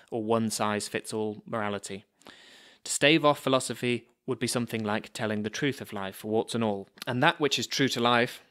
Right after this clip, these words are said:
to be mistaken at one's cost with naturalism, tends to be the fiction that is most lasting and that will indeed be read. It brings to mind what Edward Rand said of the enduring appeal of Ovid. "After all our attempts at analysis, Ovid's spirit eludes us.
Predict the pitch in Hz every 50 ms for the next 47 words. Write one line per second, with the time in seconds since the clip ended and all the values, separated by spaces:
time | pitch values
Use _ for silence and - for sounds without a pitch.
0 | _ _ - - 113 110 107 110 - - 139 131 127 - - 120 120 117 - 123
1 | 113 - 113 107 104 - - - 139 127 123 - - 104 104 - 120 139 - -
2 | - 107 107 107 107 117 123 127 - - - - - _ _ - - 147 151 165
3 | 151 - 143 131 135 123 123 - - 117 - - - 113 107 104 104 107 104 113
4 | 110 107 104 - - 104 101 - - - 101 101 101 - _ _ - - 110 107
5 | 113 - - 120 113 107 101 95 - _ _ - 113 110 117 110 107 101 - -
6 | 107 104 107 107 104 104 - - _ _ _ - - _ _ _ _ - - -
7 | _ _ _ - 127 120 156 151 143 - 143 139 131 135 131 120 123 - - 139
8 | 135 135 135 113 123 135 135 131 120 110 - - 107 117 110 - - 110 107 104
9 | 107 101 123 123 120 117 113 107 - - 120 117 107 104 104 - - 127 113 110
10 | 104 101 - - _ _ _ _ _ _ _ _ _ _ _ - - 117 - -
11 | 139 147 160 170 156 143 139 139 131 - 139 135 127 - 123 - 117 120 120 120
12 | 123 117 - 131 120 - - - 135 131 127 131 127 - - - - 113 110 110
13 | - - 113 117 113 107 - 98 95 - - - -